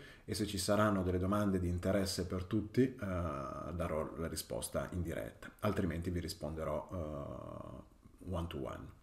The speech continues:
Questo documento che oggi stiamo andando a presentare è un documento che sarà disponibile per tutti voi, sarà facilmente scaricabile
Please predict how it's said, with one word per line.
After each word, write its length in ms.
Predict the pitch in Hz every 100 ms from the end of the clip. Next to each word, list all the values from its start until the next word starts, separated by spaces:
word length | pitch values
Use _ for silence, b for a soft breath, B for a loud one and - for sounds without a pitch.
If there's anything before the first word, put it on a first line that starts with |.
| - - - - - - - - B B B B B B B -
Questo 640 | - 139 135 117 117 113
documento 720 | 107 120 113 113 127 127 170
che 100 | 165
oggi 240 | 95 92 90
stiamo 240 | - 92
andando 320 | 95 95 95
a 40 | 87
presentare 1000 | 95 95 110 110 117 120 143 143 - -
è 80 | -
un 100 | 104
documento 500 | 104 104 110 120 120
che 120 | 98
sarà 320 | 95 98 95
disponibile 960 | 98 98 104 - 107 104 113 113 120 120
per 260 | - 90 90
tutti 340 | - 92 -
voi, 420 | 87 78 80 90 -
sarà 400 | - 85 90 85
facilmente 560 | 92 92 92 95 92
scaricabile 840 | 87 - 95 95 113 123 139 160